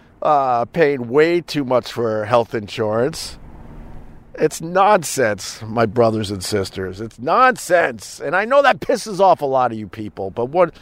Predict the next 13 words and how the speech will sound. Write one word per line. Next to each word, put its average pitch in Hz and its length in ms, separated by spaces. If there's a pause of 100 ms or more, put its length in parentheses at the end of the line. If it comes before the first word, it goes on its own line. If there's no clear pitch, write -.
(200)
what 180 160
am 175 120
I? 147 200 (120)
Oh, 233 280
there's 247 320
the 208 240
oof. 185 480
There's 233 280
Dave 175 380
Rice 156 420 (280)
with 165 200
the 135 160 (160)
oof. 190 440